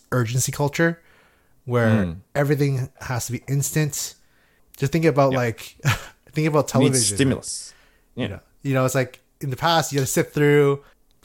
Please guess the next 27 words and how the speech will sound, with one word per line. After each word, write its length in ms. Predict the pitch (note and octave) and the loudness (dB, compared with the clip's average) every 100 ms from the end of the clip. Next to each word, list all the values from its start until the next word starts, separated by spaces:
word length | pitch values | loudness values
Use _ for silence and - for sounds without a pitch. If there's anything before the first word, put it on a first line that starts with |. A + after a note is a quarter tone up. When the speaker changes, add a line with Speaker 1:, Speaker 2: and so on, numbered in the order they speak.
| _ | _
Speaker 1:
advertising, 1040 | B2+ B2 C3 C#3 C#3 C3 C#3+ C#3 C3+ C3 C3 _ _ _ _ _ | -6 -4 -2 0 2 2 4 4 2 -4 -10 _ _ _ _ _
Speaker 2:
The 100 | - | -18
commercials. 640 | F2+ A2 A#2+ B2+ C3+ B2+ B2+ | -10 -2 0 2 0 -2 -2
<laughs> 100 | A2+ | 0
Speaker 1:
commercials, 1300 | C3+ C3 F#3 D3+ C#3 C#3 C#3 C#3 C#3 C#3 C3+ - - - - _ _ - | 0 0 0 2 2 2 2 2 0 0 -2 -4 -12 -20 -20 _ _ -6
long 280 | C#3+ C3+ C#3 | 0 2 2
intros 520 | C#3 B2 D3 C3+ C#3 | -2 0 4 6 4
and 260 | B2 A2+ A2 | 2 -2 -4
endings 400 | C#3+ C#3 C#3 C3+ | -4 0 0 -2
between 360 | A#2+ - C3 B2+ | -4 -6 -4 -4
shows. 680 | A#2+ C3+ B2 B2 B2 - - _ _ _ _ _ - | 0 0 2 0 -2 -8 -16 _ _ _ _ _ -14
Speaker 2:
Yeah. 100 | - - | -14 -4
Speaker 1:
Whereas 260 | D3 C#3+ | 0 0
now 200 | B2+ D#3+ | 2 4
it's 100 | D3+ | 4
like, 220 | C3 A#2 - - | 2 -2 -6 2
oh, 440 | A3+ B2 F2+ F#2+ | 4 4 0 -6
I 60 | B2 C#3+ | -2 0
have 100 | B2+ | 0
the 60 | |
option 320 | B2+ C3 - B2 | -2 -4 -4 -6
to 120 | A#2 | -6
skip 600 | - - - F#3+ - - - - | -4 -6 0 -2 -2 -18 -20 -10
all 200 | B2 B2+ | -4 -2
those 220 | A#2 A2 | -2 -4
things, 360 | A#2 G#2+ G#2 - | -4 -4 -6 -6
jump 440 | C3 A#2+ A#2+ F#2 | -4 -2 -2 -4